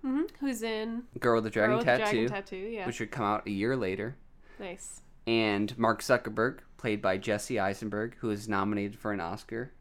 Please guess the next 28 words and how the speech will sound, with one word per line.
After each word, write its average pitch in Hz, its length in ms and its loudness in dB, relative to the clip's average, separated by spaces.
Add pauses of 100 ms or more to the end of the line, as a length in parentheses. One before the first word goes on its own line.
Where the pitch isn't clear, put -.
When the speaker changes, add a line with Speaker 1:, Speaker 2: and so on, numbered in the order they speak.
(100)
Speaker 2:
for 208 60 -6
Speaker 1:
Yeah. 180 180 -2
Speaker 2:
his 117 120 -6
performance, 110 640 -6 (460)
talking 127 640 4 (160)
at 113 160 6
a 107 40 -4
bar 101 500 4
Speaker 1:
Mm-hmm. 107 180 -8
Speaker 2:
in 123 140 6
Boston. 110 640 4
Oh, 147 240 10
and 180 300 8
that's 208 200 8
another 160 440 10
one-up 113 460 6
this - 180 -6
movie 110 260 2
has. 107 440 2 (680)
I 110 580 4 (240)
have 117 160 -4
said 123 220 0
this 123 120 -8
before. 214 720 6 (500)
I 113 500 6
am 110 160 2
a 107 60 0
Massachusetts 123 1160 -2